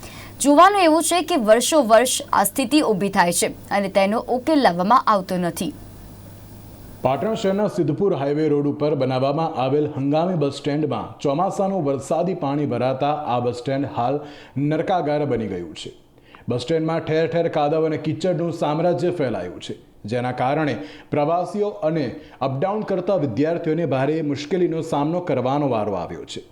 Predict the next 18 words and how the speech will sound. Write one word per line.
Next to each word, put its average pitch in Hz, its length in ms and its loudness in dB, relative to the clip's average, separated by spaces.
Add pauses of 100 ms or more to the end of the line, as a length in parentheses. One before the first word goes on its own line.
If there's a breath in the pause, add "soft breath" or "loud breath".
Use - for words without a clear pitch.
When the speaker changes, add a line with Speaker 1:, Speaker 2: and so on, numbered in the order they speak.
(640 loud breath)
Speaker 2:
દર 156 180 2
વર્ષે 190 300 0
ચોમાસામાં 202 580 0
સર્જાતી 180 540 0
આ 170 120 2
સમસ્યા 170 440 -2
ઉકેલવા 156 440 0
માટે 139 320 -2
એસ 139 160 -2
ટી 156 100 -2
નિગમના 139 360 0
ઉચ્ચ 151 260 -2
અધિકારીઓને 139 640 0 (100)
અનેક 170 300 -4
વખત 160 260 -2
રજૂઆતો 135 520 0
કરવા 131 340 0
છતાં 147 500 -2